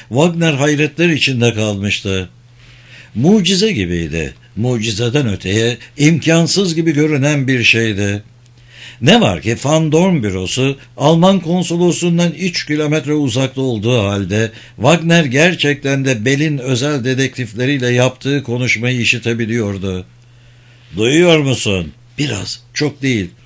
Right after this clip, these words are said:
"Bunun farkındayım." diye tersledi onu Zemler. "Linz'in mikrofonu henüz tam anlamıyla kusursuz değil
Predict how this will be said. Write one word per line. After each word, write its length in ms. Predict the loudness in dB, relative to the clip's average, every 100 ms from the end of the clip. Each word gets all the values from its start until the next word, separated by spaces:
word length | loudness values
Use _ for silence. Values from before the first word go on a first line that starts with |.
| -20 -16 -6
"Bunun 400 | -2 2 2 2
farkındayım." 840 | 4 4 4 2 2 2 0 0
diye 200 | -2 0
tersledi 460 | 0 -2 0 -2
onu 220 | 0 -2 -2
Zemler. 580 | -2 -2 -2 -4 -6 -10 -20 -12 0
"Linz'in 480 | 4 4 4 2
mikrofonu 520 | 4 2 2 0 0 2
henüz 340 | 2 0 -2
tam 200 | 0 0
anlamıyla 560 | 0 0 0 0 0 0
kusursuz 680 | -2 -2 -2 -2 -2 -2
değil 280 | 0 0 0